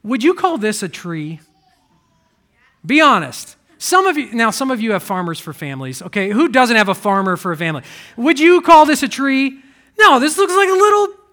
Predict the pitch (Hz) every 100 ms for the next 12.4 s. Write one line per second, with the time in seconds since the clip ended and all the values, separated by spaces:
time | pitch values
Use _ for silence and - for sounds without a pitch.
0 | - - 359 381 359 381 392 381 415 330
1 | 262 240 294 320 349 339 349 294 359 381
2 | 349 339 247 339 339 330 339 320 247 -
3 | - 339 - 294 - 339 320 311 - 330
4 | 320 339 320 330 320 311 311 339 320 214
5 | 294 302 254 208 202 185 240 - - -
6 | - _ - 240 330 302 254 294 240 185
7 | 165 165 202 185 185 147 113 - _ -
8 | 226 247 - 202 185 143 _ _ - -
9 | 214 139 208 262 302 294 269 - 247 226
10 | 190 180 175 185 208 190 160 175 190 -
11 | 160 151 143 135 147 175 185 202 202 190
12 | - 175 147